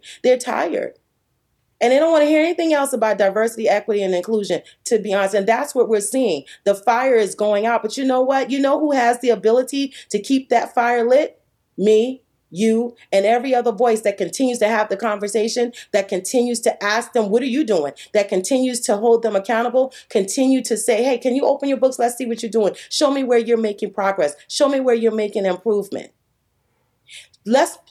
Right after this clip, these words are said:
use our economic power to, to tell the story, to really push the envelope. Because if I stop purchasing with you,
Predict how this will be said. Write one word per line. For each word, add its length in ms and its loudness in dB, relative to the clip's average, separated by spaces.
use 380 0
our 220 2
economic 640 0
power 580 0
to, 220 -2
to 200 0
tell 280 2
the 100 0
story, 460 2
to 200 0
really 340 -2
push 260 0
the 180 -4
envelope. 420 0
Because 360 0
if 160 2
I 140 2
stop 380 -2
purchasing 520 -2
with 180 -6
you, 220 -6